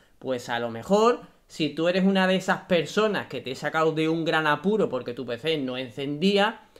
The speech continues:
pues a lo mejor tú este trabajo, que obviamente, pues, me lo he currado, ¿vale? Habrá vídeos más currados, menos currados, pero es un trabajo que hay que hacerlo, pues a lo mejor tú quieres apoyarme, quieres apoyar este trabajo y de manera offline,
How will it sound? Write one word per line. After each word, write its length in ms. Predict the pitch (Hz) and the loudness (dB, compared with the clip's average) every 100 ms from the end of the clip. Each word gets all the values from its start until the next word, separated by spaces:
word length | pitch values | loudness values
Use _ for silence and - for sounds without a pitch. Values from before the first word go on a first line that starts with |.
| _ | _
pues 180 | - 185 | 0 4
a 60 | 190 | 4
lo 100 | 185 | 2
mejor 520 | 175 208 220 143 - | 2 4 4 2 -2
tú 280 | 208 151 - | 0 0 0
este 400 | 156 160 - 190 | -2 0 0 2
trabajo, 760 | 190 180 214 233 - 214 269 - _ - | 4 6 6 6 2 0 -2 -12 _ -6
que 80 | |
obviamente, 640 | 135 143 180 196 147 110 - | -4 0 0 0 -4 -8 -10
pues, 380 | 127 117 104 - | -10 -8 -8 -10
me 160 | 131 | -8
lo 100 | 123 | -4
he 140 | 135 147 | -2 -2
currado, 720 | 156 151 175 190 180 208 220 - _ | -4 2 4 6 4 2 -2 -12 _
¿vale? 220 | - 139 208 | -4 2 4
Habrá 260 | 165 117 | 4 2
vídeos 320 | 120 160 139 | -2 -2 -2
más 220 | 117 120 110 | -4 -6 -4
currados, 480 | 156 196 214 220 | 2 4 4 2
menos 240 | 185 139 135 | 0 -2 -6
currados, 640 | - 160 190 208 240 269 - _ - | -6 0 2 4 2 0 -8 _ -8
pero 200 | 135 135 | -2 0
es 40 | |
un 120 | 175 | 0
trabajo 360 | 170 175 208 190 | 2 4 4 2
que 60 | 135 | -2
hay 100 | 135 | -2
que 80 | |
hacerlo, 420 | 160 196 214 233 247 | 0 2 4 2 4
pues 160 | 196 | 2
a 60 | 180 | 2
lo 60 | |
mejor 360 | 165 160 240 226 | 0 4 4 4
tú 120 | 226 | 0
quieres 200 | 202 208 | 2 4
apoyarme, 640 | 208 202 208 233 208 214 | 4 4 4 4 2 -2
quieres 220 | 220 165 170 | -2 0 0
apoyar 360 | 180 180 180 - | 0 -2 -2 -2
este 240 | 180 190 | -2 0
trabajo 420 | 185 196 214 151 - | 4 4 4 -2 2
y 180 | 190 | 2
de 120 | 175 170 | 4 2
manera 520 | 165 226 208 120 - - _ | 2 2 2 2 -4 -20 _
offline, 880 | - 240 240 175 185 233 220 208 254 | 6 6 6 2 6 8 6 2 -4